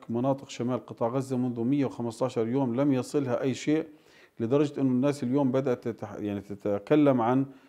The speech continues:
أكل طعام الحيوانات وعلف الحيوانات و-، أو حتى أكل الحيوانات، آه، نفسها. اليوم في غزة خمسة وخمسين ألف امرأة حامل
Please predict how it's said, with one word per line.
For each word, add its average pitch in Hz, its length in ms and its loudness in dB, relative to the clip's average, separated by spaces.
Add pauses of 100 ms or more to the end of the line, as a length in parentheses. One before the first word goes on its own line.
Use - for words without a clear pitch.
(220)
أكل 117 640 0
طعام 120 340 0
الحيوانات 117 880 -2
وعلف 101 800 -2
الحيوانات 110 760 -4 (100)
و-، 101 280 -4 (500)
أو 117 140 2
حتى 165 300 0
أكل 151 240 2
الحيوانات، 143 640 0
آه، 117 200 0
نفسها. 120 520 -2 (500)
اليوم 151 220 4
في 156 140 0
غزة 139 360 2
خمسة 156 360 -4
وخمسين 127 540 -2
ألف 139 360 -2
امرأة 120 320 2
حامل 127 540 -2